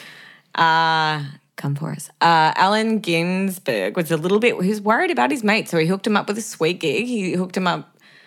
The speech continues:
with a job teaching at the City College of New York. But he was such an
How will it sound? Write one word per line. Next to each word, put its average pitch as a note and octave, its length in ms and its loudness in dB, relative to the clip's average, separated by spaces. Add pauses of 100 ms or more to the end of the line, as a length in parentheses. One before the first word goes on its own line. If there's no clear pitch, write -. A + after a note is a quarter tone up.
(180)
with E3 140 0
a E3+ 40 2
job D#3+ 340 0
teaching E3 600 -4
at D3+ 220 -2
the D#3 60 -2
City F3+ 540 -2
College D3+ 440 -2
of C#3+ 120 -8
New C#3+ 80 -2
York. B2 480 -4 (1080)
But G3 100 2
he G3 100 0
was A3 180 -2
such - 760 -6 (680)
an G3 280 -2